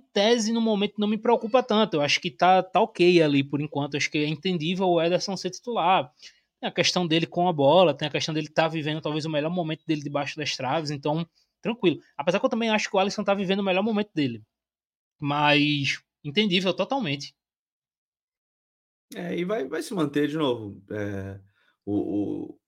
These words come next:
Speaker 2: é bem o que o Douglas falou, a gente não tá falando de como se fosse o Alisson um super goleiro e o Ederson um Zé Ninguém. São dois goleiros de altíssimo, altíssimo nível, de dois times que praticamente monopolizaram a Premier League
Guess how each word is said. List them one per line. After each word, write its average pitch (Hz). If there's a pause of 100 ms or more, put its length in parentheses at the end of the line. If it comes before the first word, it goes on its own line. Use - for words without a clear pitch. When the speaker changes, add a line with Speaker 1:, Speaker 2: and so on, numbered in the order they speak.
(100)
Speaker 2:
é 113
bem 117
o -
que 151
o -
Douglas 143
falou, 127
a 113
gente 113
não 117
tá 135
falando 147
de 147
como 139
se 139
fosse 143
o 123
Alisson 139
um 131
super 147
goleiro 131
e 156
o 151
Ederson 135
um 151
Zé 139
Ninguém. 123 (440)
São 107
dois 104
goleiros 117
de 135
altíssimo, 135
altíssimo 147
nível, 156
de 196
dois 165
times 170
que 175
praticamente 160
monopolizaram 156
a 143
Premier 135
League 131